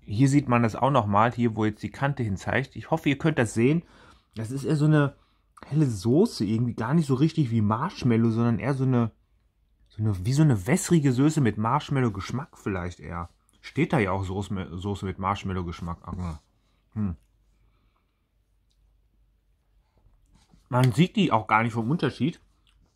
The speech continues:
Das Original Ben Jerry's hatte auch eine etwas dunklere Farbe, meine ich mich zu erinnern. Zumindest konnte man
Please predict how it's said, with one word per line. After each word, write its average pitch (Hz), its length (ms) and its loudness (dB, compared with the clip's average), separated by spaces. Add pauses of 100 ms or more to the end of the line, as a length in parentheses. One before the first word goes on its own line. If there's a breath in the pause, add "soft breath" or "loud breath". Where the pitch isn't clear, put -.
Das 110 140 -4
Original 127 320 0
Ben 139 200 2
Jerry's 135 280 2
hatte 135 220 -4
auch 123 100 -2
eine 131 100 -2
etwas 127 300 -6
dunklere 127 420 0
Farbe, 135 300 0
meine 110 260 2
ich 165 80 0
mich 156 140 2
zu - 80 -2
erinnern. 143 200 2
Zumindest 151 320 0
konnte 165 240 2
man 170 160 2